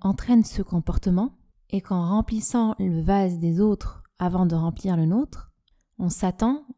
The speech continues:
à ce que ce soit les autres qui remplissent notre vase. Et donc on ajoute une responsabilité à l'autre qui ne lui appartient pas et qui peut être culpabilisante. Et sans le vouloir, nous détériorons notre relation avec l'autre.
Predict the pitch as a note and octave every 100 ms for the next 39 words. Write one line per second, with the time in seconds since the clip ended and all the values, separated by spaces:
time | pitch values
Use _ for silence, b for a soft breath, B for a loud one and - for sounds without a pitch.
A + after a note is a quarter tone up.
0 | _ - G#3 - F3 E3 - E3+ D#3+ F3+
1 | - - E3+ D#3 - D#3+ E3+ - D#3 C#3
2 | C#3+ - - _ _ - F#3+ - G3 G#3+
3 | G#3 A#3 F#3+ E3+ F#3+ - G3+ - F3 F3
4 | - F#3 D#3+ G#3 D#4+ - - - _ _
5 | _ - F#3+ F3+ E3+ D3+ D#3 - D#3 C#3
6 | D#3 A#3 _ _ _ _ _ _ _ _
7 | - G3+ - G3+ F#3+ F#3+ F#3 F#3+ F#3+ F#3
8 | - - G#3+ G3 F3+ F#3 F3 C#3+ - -
9 | - - _ _ _ _ - G#3 - D4
10 | D4+ F#3+ F#3+ G3+ C#4+ - - _ _ _
11 | _ G3 F3+ F#3+ B3 A#3 F#3 F3 E3+ A3
12 | D#4 A3+ F3 - F3 F3 A3 F#3+ - G3+
13 | D#3+ D#3 - - -